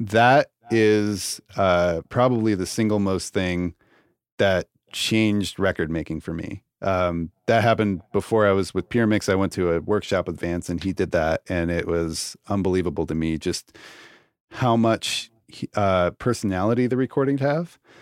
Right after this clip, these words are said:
because you're committing to, to sounds. Uh, it's not even that it's an old analog way of working. You can do this if you're a beat maker in Ableton. You can set up the volume on your, on your virtual instruments to do these exact same things and get the sounds that you're going for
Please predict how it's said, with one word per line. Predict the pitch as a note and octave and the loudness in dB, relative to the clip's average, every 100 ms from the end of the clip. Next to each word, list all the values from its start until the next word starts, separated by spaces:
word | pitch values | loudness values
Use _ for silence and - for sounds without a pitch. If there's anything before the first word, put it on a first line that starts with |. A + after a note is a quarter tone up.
| - - _ | -20 -20 _
because | A#2 - A#2 G#2+ G2+ F#2+ - - | -4 0 2 2 2 -2 -10 -12
you're | G#2+ G2+ | -4 -4
committing | - G2 G2+ A#2+ B2+ B2+ | -2 -2 2 2 2 0
to, | - A2+ G2+ F#2 _ | 0 2 2 -2 _
to | - | -6
sounds. | - G#2+ A#2 B2 C#3 - - | -2 0 0 0 -4 -6 -2
Uh, | G2 F#2+ E2+ - _ _ _ _ _ - | 2 2 0 -4 _ _ _ _ _ -6
it's | A2 | 0
not | C3 C3+ | 2 4
even | C#3 C3 | 4 4
that | B2 A2+ | 4 4
it's | A2+ | 2
an | G#2 | 0
old | G#2 A2 - | 2 2 0
analog | G#2 G#2+ G2+ F#2+ | 0 2 4 2
way | F2 G2+ | 2 2
of | F#2+ F2 | 2 0
working. | F#2+ C3 A#2+ | 0 0 0
You | G#2+ | 0
can | G#2+ G#2 | 0 0
do | A2 | 2
this | G2+ F#2 | 2 0
if | F#2+ G2+ | -2 0
you're | G2+ | 2
a | F#2 | 2
beat | G#2 G#2+ | 0 -2
maker | G2+ F#2+ F#2 | -2 -2 -2
in | |
Ableton. | F#2 G#2+ G2 F2+ F2 F2 - - - - | 0 0 -2 -4 -4 -4 -6 -20 -20 -4
You | G#2+ | 0
can | G#2 | 0
set | F#2+ B2+ A2+ | 2 4 4
up | G#2 | 4
the | F#2 | 0
volume | E2+ G2 F#2 F2+ | 0 2 2 2
on | F2 E2+ | 0 0
your, | E2 - - | -4 -6 -6
on | F#2 | -4
your | E2+ | -2
virtual | F#2 F2 F2+ E2+ | -2 -2 -2 -2
instruments | F2 - E2 - | -4 -4 -6 -4
to | F2+ | -4
do | F2+ F2 | -2 0
these | E2 F2 | -2 -4
exact | - F2 F2 | -4 -2 -2
same | F2 E2+ | -4 -4
things | E2+ E2+ E2 E2 | -2 -2 -2 -6
and | - F2+ | -6 -4
get | F2 F#2+ | -2 -2
the | - | -4
sounds | - F#2 E2 | -2 -2 -2
that | E2+ | -4
you're | E2+ | -4
going | F2 E2 | -2 -4
for | D#2 E2+ D#2+ D#2 | -4 -2 -2 -2